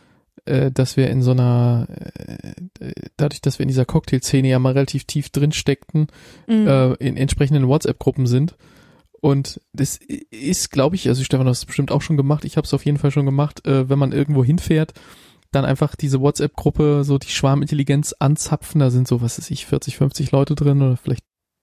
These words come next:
Speaker 1: keine Ahnung, ich weiß die aktuelle Zahl nicht. Ähm,
Speaker 2: Mhm.
Speaker 1: und dann ist so dieses, hier, Weimar, wo muss ich hin?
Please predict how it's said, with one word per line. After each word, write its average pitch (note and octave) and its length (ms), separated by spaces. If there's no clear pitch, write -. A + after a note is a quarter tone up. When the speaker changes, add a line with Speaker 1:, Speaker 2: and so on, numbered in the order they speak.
Speaker 1:
keine D#3+ 220
Ahnung, C3+ 200
ich - 100
weiß C3 140
die D#3 80
aktuelle C#3 300
Zahl C#3 240
nicht. - 240
Ähm, C#3 480
Speaker 2:
Mhm. C3+ 120
Speaker 1:
und C#3+ 160
dann C#3 100
ist C#3+ 140
so C#3+ 160
dieses, C3+ 500
hier, C3 500
Weimar, C3+ 500
wo C#3 140
muss C#3+ 180
ich C3 120
hin? C#3+ 300